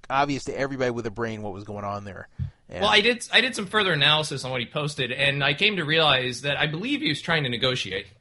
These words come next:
Speaker 2: He was talking about that, <laughs> uh, that article that he put on Quad Jacks, all about the view botting, and he mu-, he must think that's terribly embarrassing for me, and that I, that I lose sleep at night over it.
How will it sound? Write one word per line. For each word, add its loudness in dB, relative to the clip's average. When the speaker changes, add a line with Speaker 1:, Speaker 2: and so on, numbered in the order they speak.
Speaker 2:
He -2
was -2
talking 4
about 4
that, 0
<laughs> -
uh, 0
that -4
article 0
that 2
he -2
put -6
on -6
Quad -2
Jacks, -4
all -4
about 0
the -8
view -4
botting, 2
and -6
he 0
mu-, 4
he 2
must 2
think 2
that's 0
terribly 2
embarrassing 2
for -8
me, -2
and -4
that 0
I, -2
that -4
I 0
lose -2
sleep 0
at 0
night 4
over 2
it. -4